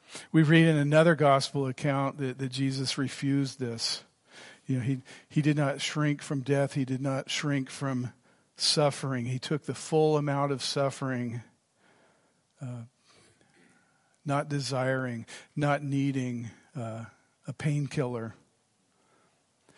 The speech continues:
And finally, it says, "Jesus breathed his last breath. Death had come.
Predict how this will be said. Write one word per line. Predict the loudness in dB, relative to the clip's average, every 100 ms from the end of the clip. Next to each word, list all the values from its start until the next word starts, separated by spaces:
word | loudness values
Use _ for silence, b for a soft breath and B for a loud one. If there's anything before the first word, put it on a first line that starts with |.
| B B
And | -4
finally, | 2 4 4 4 2
it | 0 -2
says, | -2 -4
"Jesus | -4 -4 -4 -6 -8
breathed | -4 -2 -2
his | -4 -6
last | -4 -2 -4 -6
breath. | -6 -6 -8 -12 -20 b b b _ _ _ _ _ _ _ _
Death | 0 0
had | -2
come. | -6 -8 -8